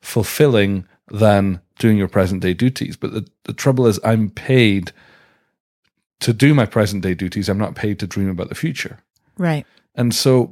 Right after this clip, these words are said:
Speaker 1: part of that is I just said, "Lord, I have no idea. Like, I feel all this stuff in my heart, but I don't see any avenues for it. I don't see any opportunities of how I can get into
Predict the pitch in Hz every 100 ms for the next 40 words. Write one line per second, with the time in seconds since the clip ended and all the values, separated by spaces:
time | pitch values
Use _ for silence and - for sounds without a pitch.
0 | - - 147 180 127 110 101 120 131 -
1 | 123 - 143 139 131 151 156 135 135 120
2 | 131 123 110 107 110 - 147 135 120 110
3 | - 117 117 104 104 120 110 - - _
4 | _ _ _ 120 117 120 135 127 - 127
5 | 107 104 95 117 123 143 143 135 - 143
6 | 120 110 104 - 104 95 95 - - 131
7 | 135 107 101 107 110 120 117 113 110 107
8 | 107 113